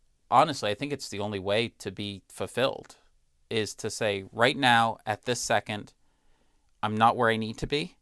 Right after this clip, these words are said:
I need to conceptualize where I need to be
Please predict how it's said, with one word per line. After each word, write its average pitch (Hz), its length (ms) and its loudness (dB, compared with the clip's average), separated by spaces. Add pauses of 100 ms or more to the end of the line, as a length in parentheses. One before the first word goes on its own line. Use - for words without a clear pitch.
(760)
I 110 180 2
need 120 240 -2
to 107 300 -8 (600)
conceptualize 113 840 2
where 123 280 2
I 110 60 4
need 107 260 -8
to 110 100 -12
be 101 320 -10